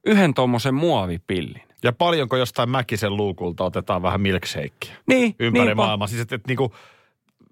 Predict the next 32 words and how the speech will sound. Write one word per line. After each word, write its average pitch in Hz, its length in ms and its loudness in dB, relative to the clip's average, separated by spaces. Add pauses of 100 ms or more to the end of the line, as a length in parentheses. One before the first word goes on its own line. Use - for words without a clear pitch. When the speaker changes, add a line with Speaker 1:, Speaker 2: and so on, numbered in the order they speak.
(280)
Speaker 2:
s-, - 120 -16 (800)
t-, - 160 2
nää 202 200 2
on 185 80 2
niitä 147 180 2
asioita, 135 320 0
miksi 123 200 -2
maailma 139 220 2
menee 110 220 0
parempaan 107 500 0
suuntaan. 107 480 -2
Plus, 175 340 -4
että 113 380 0 (540)
siis 110 220 -2
seitkytluvun 139 520 2
alussa, 127 440 0 (280)
mä 107 80 -2
sanon, 107 120 0
että 101 120 -4
kahdeksankymmentäluvun 107 600 0
alussakin 92 540 -4
aivan 127 380 2
heittämällä 127 560 2
ollut 170 140 -2
se - 80 -2
mentaliteetti, 135 680 -2
että 120 140 -4
jaa, 156 200 2
meillä 131 160 0
on 127 80 -4
mökiltä 127 400 -4
roskapussi. 123 840 -4